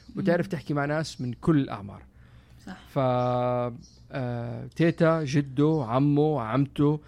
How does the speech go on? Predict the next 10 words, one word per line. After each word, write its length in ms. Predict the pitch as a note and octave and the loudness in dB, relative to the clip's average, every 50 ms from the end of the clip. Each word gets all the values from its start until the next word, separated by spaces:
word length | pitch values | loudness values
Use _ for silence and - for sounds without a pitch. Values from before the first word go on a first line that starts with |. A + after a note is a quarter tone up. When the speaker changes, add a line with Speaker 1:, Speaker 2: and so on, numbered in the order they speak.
| - - - - - - | -20 -20 -20 -14 -8 -4
Speaker 1:
مش 180 | F3+ G3 - A#3 | -4 -2 0 2
والله 160 | A3+ G#3+ G3+ | 2 2 2
بنروح 540 | G3 F#3 E3 F#3 G#3 G#3 G3+ G3 - - F3+ | 0 0 0 2 4 4 4 4 2 -2 -2
أنا 120 | F#3 G3 | 0 0
شو 140 | D#3+ - G#3 | 0 0 -2
بدي 260 | F#3 F3 D3 F3 F3+ | -4 -2 -2 0 2
أعمل 240 | G3 F#3+ F#3+ F3+ F3+ | 2 4 4 2 2
بجيب 260 | D#3 D#3 D3 F3+ F3 | 2 0 0 0 -2
لك 140 | F3 - - | -2 -4 -4
التليفون، 680 | - - - D#3+ D3+ - - F3+ F3 E3+ E3+ F3 E3+ | -4 -2 0 0 0 2 2 2 4 4 4 2 0